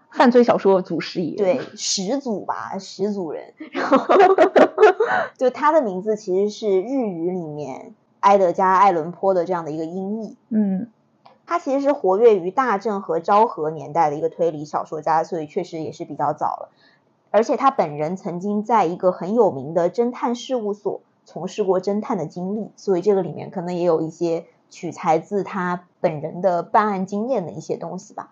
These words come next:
Speaker 1: 嗯。
Speaker 2: 或者是对一些刑侦手法的理解，就是他可能和一般的这种侦探小说家还是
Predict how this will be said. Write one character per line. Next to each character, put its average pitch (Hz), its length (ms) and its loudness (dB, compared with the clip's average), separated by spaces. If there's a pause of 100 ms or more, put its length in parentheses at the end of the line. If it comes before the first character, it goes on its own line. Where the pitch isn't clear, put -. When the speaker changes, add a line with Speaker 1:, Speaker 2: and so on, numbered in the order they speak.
Speaker 1:
嗯。 202 300 -2
Speaker 2:
或 190 160 6
者 - 20 2
是 190 240 -2
对 175 220 0
一 180 80 -6
些 180 200 -2
刑 185 240 -8
侦 214 180 0
手 175 180 -2
法 160 160 -4
的 151 80 -2
理 170 240 -8
解， 180 240 -8 (380)
就 165 100 -10
是 165 80 -6
他 226 260 2
可 - 220 -4
能 165 180 -8
和 175 320 -4
一 190 140 -4
般 190 280 0
的 165 240 0
这 139 100 -10
种 104 320 -14 (300)
侦 196 160 0
探 185 200 -2
小 190 120 -4
说 160 180 0
家 165 200 -2
还 175 140 -8
是 - 340 -8